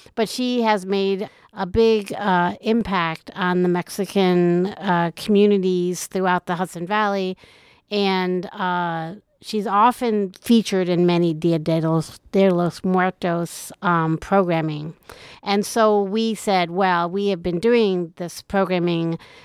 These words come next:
uh, with some local, uh, artists. Ana Lorena Diana is one who's helped us very much over the last couple of years, but we really wanted to bring Aurelia's artwork into the picture."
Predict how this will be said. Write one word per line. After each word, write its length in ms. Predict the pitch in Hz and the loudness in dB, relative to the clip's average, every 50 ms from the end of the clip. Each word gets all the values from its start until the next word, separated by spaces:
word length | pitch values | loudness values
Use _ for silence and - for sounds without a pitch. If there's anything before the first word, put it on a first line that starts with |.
| - _ | -18 _
uh, 360 | - 185 175 170 165 160 170 165 | -2 0 2 4 4 2 2 2
with 220 | 175 196 196 180 | 2 2 2 0
some 260 | - - 185 165 165 | 0 -2 -2 -2 -2
local, 640 | 170 170 180 202 190 - 208 196 190 185 185 190 190 - - | 0 0 0 -2 -2 -2 -2 0 0 0 -2 -2 -4 -8 -8
uh, 360 | - 165 160 156 160 160 175 - | -8 -6 -6 -6 -6 -8 -8 -6
artists. 520 | - 180 180 180 180 190 185 175 - - - | -4 -2 -2 0 -2 -2 -4 -6 -8 -12 -6
Ana 260 | - 196 180 180 180 175 | -4 0 0 0 0 0
Lorena 380 | 175 175 175 175 170 170 160 | 0 0 0 0 0 -2 -2
Diana 600 | 156 160 165 165 175 190 196 202 196 190 185 170 | -2 -2 -2 0 2 2 4 4 4 2 2 0
is 160 | 170 160 - | -2 -4 -2
one 240 | 196 180 170 165 165 | -2 0 0 2 2
who's 240 | 165 175 165 160 - | 2 0 0 -2 0
helped 280 | 170 175 170 - _ - | 0 0 0 2 _ -2
us 180 | 165 151 - | -2 -2 -2
very 340 | - 185 185 180 175 170 165 | -2 0 2 2 2 0 0
much 280 | 170 165 156 151 - 170 | -2 -2 -4 -4 -4 -4
over 180 | 160 156 160 | -2 -2 -2
the 80 | 160 160 | -2 -2
last 260 | 160 156 156 - - | -2 -2 -4 -6 -4
couple 260 | - 180 175 - 180 | -2 -2 -2 0 0
of 60 | 170 | 0
years, 320 | 170 175 175 170 170 - - - - - - - - | 2 2 0 0 -2 -4 -10 -12 -14 -14 -14 -6 -4
but 100 | - 202 | -2 -2
we 160 | 185 202 208 | 0 0 -2
really 260 | 214 214 240 240 226 214 | 0 0 0 2 2 2
wanted 240 | 202 190 190 185 | 2 2 0 -2
to 60 | 180 170 | -4 -2
bring 280 | 165 170 175 175 185 | 0 2 2 2 2
Aurelia's 520 | - 170 165 170 165 175 170 165 165 156 - - - | 0 0 0 2 2 2 2 0 0 -2 -6 -10 -8
artwork 560 | 190 175 175 160 165 180 156 151 156 - - | -6 -6 -4 -4 -4 -4 -4 -4 -4 -2 0
into 280 | 160 165 170 - 175 | 0 0 0 0 -2
the 100 | 160 170 | -2 -2
picture." 520 | 165 - - 156 - - - - 139 147 | -2 -4 -6 -8 -6 -6 -6 -6 -6 -8